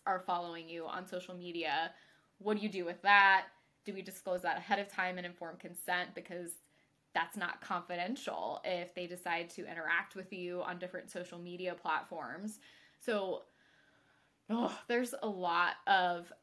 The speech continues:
ethical debates there. I think therapy Twitter took it to a new level, though, about anything that <laughs> therapists do online. Can we drink or eat in session?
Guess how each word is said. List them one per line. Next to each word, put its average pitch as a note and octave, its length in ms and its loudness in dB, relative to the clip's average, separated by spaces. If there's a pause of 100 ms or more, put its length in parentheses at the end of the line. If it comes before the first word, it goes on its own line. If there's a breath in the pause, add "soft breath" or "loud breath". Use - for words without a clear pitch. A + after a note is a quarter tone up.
ethical F3+ 760 0
debates F3 540 -6
there. E4 380 6
I A#3+ 100 6
think A#4 340 0
therapy D4+ 420 8
Twitter D#4+ 360 0
took C4 240 -4
it - 160 -4
to B3 120 -4
a A3 60 0
new G#3 140 0
level, F3+ 360 2
though, A#3 260 4
about F#3 520 6 (600)
anything C4+ 720 2 (280)
that A3 240 12
<laughs> - 60 8
therapists - 500 12
do G#4 100 12
online. B3 360 12 (280 loud breath)
Can C#4 220 2
we D#4+ 200 2
drink F4+ 540 0
or B3 280 4
eat G4+ 300 0
in B3+ 200 4
session? A#3 600 4